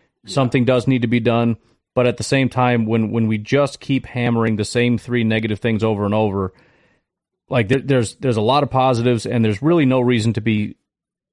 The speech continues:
Speaker 2: this angry for this long about a one-point loss, you know, and, and, and, and beyond that, we don't know what next week is gonna look like. It could have been an aberration,
Speaker 1: Yeah.
Speaker 2: and next week
Speaker 1: Yeah.
Speaker 2: we look really good. So, you know, I mean, uh, uh,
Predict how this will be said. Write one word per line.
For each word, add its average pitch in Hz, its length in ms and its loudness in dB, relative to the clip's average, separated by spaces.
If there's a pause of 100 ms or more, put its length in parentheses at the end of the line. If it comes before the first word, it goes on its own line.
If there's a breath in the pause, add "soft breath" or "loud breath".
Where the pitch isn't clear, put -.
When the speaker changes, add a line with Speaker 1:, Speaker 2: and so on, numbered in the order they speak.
Speaker 2:
this 135 320 -2
angry 139 340 2
for 120 160 -4
this 113 220 0
long 110 300 2
about 104 200 0
a 101 60 2
one-point 104 580 0
loss, 87 580 -8
you 113 80 -2
know, 110 180 2
and, 131 120 0
and, 165 180 0
and, 175 260 0
and 156 180 2
beyond 196 260 2
that, 135 80 0
we 175 100 0
don't 285 160 2
know 131 120 2
what 117 160 2
next 117 200 0
week 131 160 -4
is 135 60 -4
gonna 165 140 0
look 208 160 -2
like. 98 240 -10
It 117 100 -10
could 175 140 0
have 175 80 0
been 170 100 2
an 165 100 0
aberration, 170 680 0
Speaker 1:
Yeah. - 80 -12
Speaker 2:
and 120 80 0
next 143 240 0
week 156 160 2
Speaker 1:
Yeah. - 80 -6
Speaker 2:
we 135 60 2
look 135 180 0
really 139 200 2
good. 123 320 0
So, 104 280 -4 (640 loud breath)
you 147 80 2
know, 135 120 2
I 131 100 2
mean, 135 180 0
uh, 120 260 -4
uh, - 280 -8